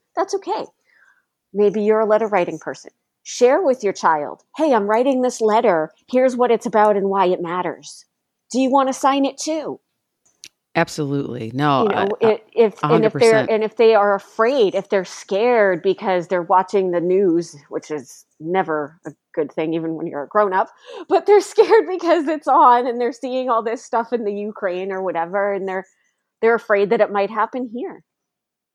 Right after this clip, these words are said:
Speaker 1: Don't shut that down. Like,
Speaker 2: Yeah, I was gonna
Speaker 1: to
Speaker 2: say,
Speaker 1: me,
Speaker 2: that's,
Speaker 1: that's sort
Speaker 2: that's
Speaker 1: of
Speaker 2: a
Speaker 1: the knee-jerk
Speaker 2: legitimate, right, those are legitimate feelings.
Speaker 1: Legitimate fears. And I think the knee-jerk reaction is to go, "Oh, let's not talk about that. It's too scary."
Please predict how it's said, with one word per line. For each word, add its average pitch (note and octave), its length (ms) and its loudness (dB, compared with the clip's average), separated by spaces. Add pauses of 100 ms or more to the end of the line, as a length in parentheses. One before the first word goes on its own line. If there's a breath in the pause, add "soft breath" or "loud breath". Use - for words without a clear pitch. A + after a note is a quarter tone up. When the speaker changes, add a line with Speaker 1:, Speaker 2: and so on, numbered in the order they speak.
(480)
Speaker 1:
Don't C#4 260 0
shut - 380 -2
that G#3 260 0
down. G3+ 420 -6 (280 soft breath)
Like, A3 100 0
Speaker 2:
Yeah, - 20 4
I G#3+ 60 4
was F#3+ 80 0
gonna G#3 80 -6
Speaker 1:
to C4 40 -6
Speaker 2:
say, A3+ 60 -4
Speaker 1:
me, A3 40 -4
Speaker 2:
that's, G#3+ 180 -2
Speaker 1:
that's - 80 -18
sort E3+ 80 4
Speaker 2:
that's A3+ 140 2
Speaker 1:
of - 20 -
Speaker 2:
a - 20 -6
Speaker 1:
the A#3+ 60 -4
knee-jerk - 100 4
Speaker 2:
legitimate, G3+ 500 -2 (400)
right, F3 280 -2
those F#3 180 -2
are G3+ 80 -6
legitimate E3 520 -4
feelings. F3 540 -6
Speaker 1:
Legitimate C#4 680 -4
fears. C#4 300 -2
And A3+ 120 -6
I A3+ 80 -6
think C4 240 -10
the A3 80 -2
knee-jerk A#3 440 -6
reaction A3 460 -4
is G3+ 160 -6
to G3+ 80 -14
go, F#3+ 160 -2
"Oh, A3+ 160 2
let's A3 240 0
not G3 160 -2
talk F#3 240 -2
about F3 200 -6
that. E3+ 160 -4
It's - 140 -14
too F3+ 140 -12
scary." D#3+ 500 -12